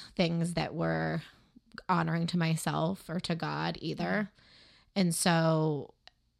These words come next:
Speaker 1: I think that, yeah, in a lot of ways, it just was a, it was a hard time. And
Speaker 2: Yeah.
Speaker 1: I just wasn't sure why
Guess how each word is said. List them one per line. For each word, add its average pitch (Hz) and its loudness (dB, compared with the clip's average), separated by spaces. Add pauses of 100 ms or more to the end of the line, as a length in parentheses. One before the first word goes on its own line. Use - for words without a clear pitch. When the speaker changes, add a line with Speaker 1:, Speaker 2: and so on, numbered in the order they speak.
(260)
Speaker 1:
I 180 2
think 165 -4
that, 160 -2 (640)
yeah, 170 -2 (100)
in 185 0
a 175 4
lot 165 2
of 170 2
ways, 165 0
it 165 0
just - -6
was 160 -2
a, 156 -6
it 165 -8 (440)
was 202 4
a 202 8
hard 170 2
time. 233 4 (320)
And 175 0
Speaker 2:
Yeah. 196 -8
Speaker 1:
I 175 4
just 175 -4
wasn't 175 0
sure 170 0
why 156 0